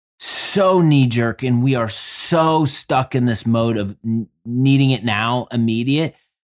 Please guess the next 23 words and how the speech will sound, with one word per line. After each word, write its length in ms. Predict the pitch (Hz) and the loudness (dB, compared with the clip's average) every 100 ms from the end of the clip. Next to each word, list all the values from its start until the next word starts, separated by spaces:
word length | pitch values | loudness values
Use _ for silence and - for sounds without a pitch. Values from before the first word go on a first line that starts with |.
| _ _ _ - | _ _ _ -6
because 640 | 147 139 170 151 139 113 120 | -2 0 2 2 2 0 -2
we 500 | 127 127 117 113 117 | 0 2 2 -2 -2
go 300 | 156 156 143 | 0 2 2
and 120 | 127 | 2
set 240 | 156 123 | 0 -2
lineups 480 | 123 123 123 110 127 | -2 -2 -2 -4 -4
on 140 | 113 | -4
FanDuel, 680 | 101 113 107 104 104 104 101 | -4 -4 -2 -4 -4 -4 -4
we 260 | 110 107 104 | -4 -6 -4
go 260 | 151 143 147 | 0 2 2
and 160 | 127 123 | 2 0
place 320 | 127 117 - | -2 -2 -4
a 60 | |
bet 400 | 107 107 107 92 - | -4 -2 -4 -4 -8
on 380 | 113 107 104 98 | -6 -4 -4 -6
our 460 | 110 101 101 87 _ - | -4 -4 -6 -12 _ -6
online 420 | 120 113 110 104 | -4 -2 -2 -4
sports 380 | - 113 107 104 | -8 -8 -8 -8
book 280 | - 107 110 | -8 -6 -4
on 160 | 107 | -6
FanDuel 520 | - 110 107 107 107 | -4 -4 -2 -2 -2
or 200 | 107 104 | -2 -4
whatever, 440 | 101 104 101 101 | -4 -4 -4 -6